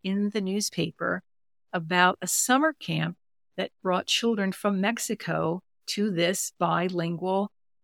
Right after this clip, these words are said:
local Catholic church as a summer fun experience. And then the end of the article said,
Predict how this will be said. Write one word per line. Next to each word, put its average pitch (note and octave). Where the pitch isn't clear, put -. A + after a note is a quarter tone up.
local F#3
Catholic E3+
church D4
as D#3+
a E3+
summer F#3
fun E3+
experience. B3
And F#3+
then G3
the G3
end G#3
of F#3+
the G3
article F3+
said, F3